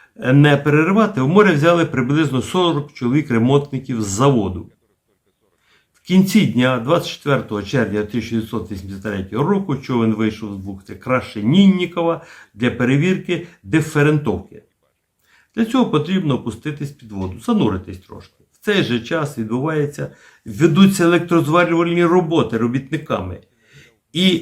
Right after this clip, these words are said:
відкриті різного роду аварійні лючки для провітрювання. Дається команда командиром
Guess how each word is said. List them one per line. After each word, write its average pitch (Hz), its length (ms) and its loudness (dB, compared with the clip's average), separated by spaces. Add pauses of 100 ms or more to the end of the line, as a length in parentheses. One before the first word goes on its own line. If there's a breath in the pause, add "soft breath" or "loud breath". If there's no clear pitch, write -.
відкриті 135 840 2
різного 127 560 2
роду 113 380 -2
аварійні 123 460 2
лючки 110 380 -4
для 139 160 2
провітрювання. 113 760 -4 (1040 soft breath)
Дається 131 500 2
команда 95 720 0 (160)
командиром 98 600 -2